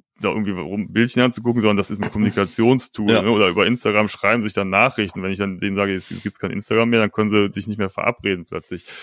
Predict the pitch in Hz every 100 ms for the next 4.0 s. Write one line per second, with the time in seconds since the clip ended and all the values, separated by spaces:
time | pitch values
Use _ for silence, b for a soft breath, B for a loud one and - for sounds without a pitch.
0 | B B - 120 117 110 113 139 117 104
1 | 113 127 127 - _ - 120 127 113 117
2 | - 104 104 98 95 90 95 90 - 117
3 | 95 85 - 92 90 - _ _ 87